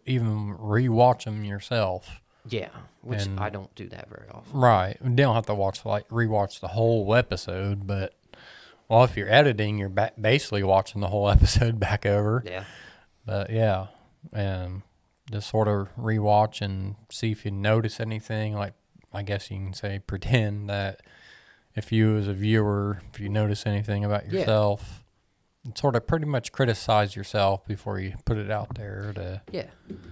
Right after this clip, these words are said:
Speaker 2: Well, still put it out there, but
Speaker 1: Well,
Speaker 2: just
Speaker 1: yeah.
Speaker 2: learn from it.
Speaker 1: Yeah.
Speaker 2: You know what I mean? Unless it's, like, something <laughs> racist or something like that. You should
Speaker 1: Yeah,
Speaker 2: probably
Speaker 1: you
Speaker 2: don't.
Speaker 1: don't wanna do that shit.
Speaker 2: Well, you don't wanna be racist either. Like,
Speaker 1: No,
Speaker 2: just clean up
Speaker 1: no.
Speaker 2: your fucking attitude before you get on a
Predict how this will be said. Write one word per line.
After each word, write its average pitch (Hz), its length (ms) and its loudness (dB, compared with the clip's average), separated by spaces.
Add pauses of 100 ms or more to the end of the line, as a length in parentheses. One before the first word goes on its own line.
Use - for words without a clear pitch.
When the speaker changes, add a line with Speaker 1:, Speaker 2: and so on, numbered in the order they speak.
Speaker 2:
Well, 247 300 -4 (260)
still - 240 -2
put 208 140 -2
it 127 120 -2
out 143 240 -2
there, 101 240 -4
but 107 120 -4
Speaker 1:
Well, 180 160 10
Speaker 2:
just 135 100 6
Speaker 1:
yeah. 104 140 4
Speaker 2:
learn 165 220 2
from 92 260 -8
it. - 80 -18 (200)
Speaker 1:
Yeah. 135 140 2
Speaker 2:
You - 60 0
know 127 80 -6
what 120 60 -6
I - 20 -6
mean? 117 180 -8
Unless 139 260 -4
it's, 107 140 -10
like, 104 140 -8
something 80 260 -10
<laughs> 98 80 -8
racist - 440 -6
or 95 40 -10
something 98 260 -10
like 90 140 -14
that. 98 160 -12
You 104 60 -6
should 120 80 2
Speaker 1:
Yeah, 95 160 0
Speaker 2:
probably 160 240 0
Speaker 1:
you - 40 -6
Speaker 2:
don't. 117 100 -2
Speaker 1:
don't 135 400 2
wanna 117 220 0
do 113 180 -2
that 104 200 -4
shit. - 340 -14
Speaker 2:
Well, 139 240 2
you 143 120 -2
don't 131 160 -2
wanna 120 320 -6 (160)
be 113 320 -10
racist 107 440 -8
either. 107 200 -6
Like, 107 100 -4
Speaker 1:
No, 117 160 4
Speaker 2:
just 98 160 -4
clean 131 240 -2
up 131 60 2
Speaker 1:
no. 113 80 4
Speaker 2:
your 113 140 0
fucking 143 440 0
attitude 123 480 0
before 113 300 -6
you 113 80 -10
get 220 240 2
on 196 100 2
a 139 100 -4